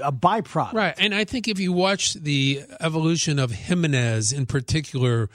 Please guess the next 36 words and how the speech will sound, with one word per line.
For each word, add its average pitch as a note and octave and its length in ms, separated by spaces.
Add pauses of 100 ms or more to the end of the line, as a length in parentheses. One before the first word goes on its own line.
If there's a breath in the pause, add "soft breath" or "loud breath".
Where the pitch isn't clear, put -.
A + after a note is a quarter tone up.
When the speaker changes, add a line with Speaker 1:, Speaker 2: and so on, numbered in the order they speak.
(460 loud breath)
Speaker 2:
throughout C#3 400
the C#3 100
season, B2 640
uh, A#2 140
you B2 140
know, A#2+ 120
the A#2 80
rough C3 240
patches B2+ 420
where A#2 140
he A#2 120
had A#2+ 120
injuries, A#2+ 640
missed A#2+ 240
a A#2+ 60
month, A#2 400
missed A#2+ 280
a B2+ 60
couple B2 320
weeks, A#2 380
missed A#2 220
three A#2 200
days, A2+ 420 (560 loud breath)
uh, B2 120
because A#2+ 320
of A2+ 100
injuries. C3 400
But B2+ 260
in F3 160
between, D#3 680 (400 loud breath)
you E3+ 120
saw F#3 300
him E3 220
having D3 420
better C#3 360
at-bats A#2 800